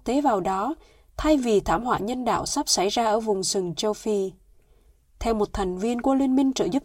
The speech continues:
toàn cầu của Giáo hội Phần Lan, đã than thở rằng các chính phủ trên khắp châu Âu đang cắt giảm tài trợ từ ngân sách phát triển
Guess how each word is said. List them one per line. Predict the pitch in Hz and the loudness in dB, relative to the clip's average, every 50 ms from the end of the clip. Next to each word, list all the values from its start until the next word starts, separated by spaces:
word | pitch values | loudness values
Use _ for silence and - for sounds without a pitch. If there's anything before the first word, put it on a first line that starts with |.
| - | 0
toàn | - 208 190 185 180 | -2 -2 -2 -2 -4
cầu | 175 - 190 180 175 | -2 -2 0 0 0
của | - - 196 | 0 0 0
Giáo | 190 220 269 | 2 2 0
hội | 277 262 214 - | 2 0 0 -2
Phần | - - 196 175 170 175 | 0 -4 -4 -4 -4 -4
Lan, | 190 202 202 202 196 190 - _ _ _ _ - _ _ _ - - | -2 -2 -2 -4 -6 -8 -12 _ _ _ _ -20 _ _ _ -6 -2
đã | 202 208 | -2 -2
than | - - 277 294 302 294 | 0 0 0 0 0 0
thở | - 233 185 226 | 0 0 0 2
rằng | 214 240 214 202 190 180 - - - - - - - - _ - | 2 2 2 2 0 -2 -6 -12 -20 -20 -20 -20 -20 -20 _ -2
các | 285 - - | -2 -2 0
chính | - 262 269 311 | 2 4 4 4
phủ | 311 - 359 370 370 | 6 6 6 6 6
trên | - - - 220 | 4 0 -4 -2
khắp | - 285 - - - | -2 -4 -4 -2 -2
châu | - 233 226 | 2 2 4
Âu | - - 208 202 202 | 4 6 6 6 6
đang | 208 226 220 214 | 4 2 -2 0
cắt | - 302 - | -4 -4 2
giảm | - 208 180 180 226 | 4 2 4 2 0
tài | - - 214 202 190 - | 0 0 2 2 0 0
trợ | - 208 196 - 175 - | 2 2 2 2 2 0
từ | 208 202 | 0 0
ngân | 220 262 262 262 | 2 0 0 0
sách | - - 330 - | 0 0 0 0
phát | - 330 320 - | 0 -2 -2 0
triển | - - 185 170 170 | 2 4 4 4 4